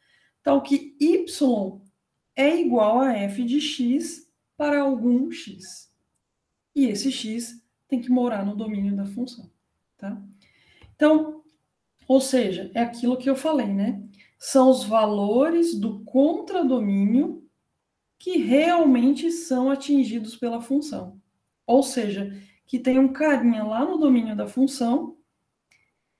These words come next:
que a lei de formação da F pega esse número aqui e transforma via a lei nesse número aqui, tá? Tudo bem? Então, olha,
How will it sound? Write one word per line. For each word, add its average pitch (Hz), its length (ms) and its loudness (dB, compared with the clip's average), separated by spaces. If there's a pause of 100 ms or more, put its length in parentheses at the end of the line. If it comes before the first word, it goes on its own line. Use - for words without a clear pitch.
que 240 520 -2
a 226 180 2
lei 247 480 2 (400)
de 202 140 -4
formação 214 520 -6
da 208 140 -2
F 180 480 -6 (760)
pega 277 380 4
esse 294 240 2
número 254 280 4
aqui 247 540 -4 (600)
e 254 100 0
transforma 247 960 2
via 240 380 0
a 226 140 -4
lei 226 500 -4 (400)
nesse 220 420 -2
número 208 360 0
aqui, - 200 -18 (640)
tá? 196 260 -12 (480)
Tudo 185 160 -16
bem? 226 320 -8 (560)
Então, 349 180 4
olha, 190 440 8